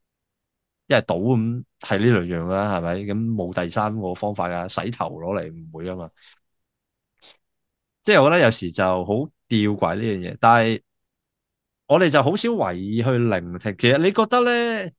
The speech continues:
嗱，你啱啱講明白啦，我哋明白佢會咁樣諗，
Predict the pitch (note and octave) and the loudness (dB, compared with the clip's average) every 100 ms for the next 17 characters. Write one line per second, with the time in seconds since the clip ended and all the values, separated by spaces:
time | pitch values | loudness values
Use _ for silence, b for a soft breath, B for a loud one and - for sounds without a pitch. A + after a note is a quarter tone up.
0 | _ _ _ _ _ _ _ _ B2+ G#2+ | _ _ _ _ _ _ _ _ 0 0
1 | C#3+ C#3 F3+ A3 A3+ C#3 D#3 C#3 E2+ E2+ | 2 4 4 2 2 0 0 -2 -6 -6
2 | F2+ G2 G2+ A#2 B2 A#2+ _ _ A#2+ C3 | -4 -2 -2 -4 -6 -10 _ _ 0 2
3 | A#2 A2+ F#2 F#2 F#2 G#2 - G2+ A2 G#2+ | 2 0 0 -2 -2 -2 0 -2 0 -2
4 | G#2 G2+ A2 A2 F2+ F#2 | -2 -2 -2 -4 -6 -10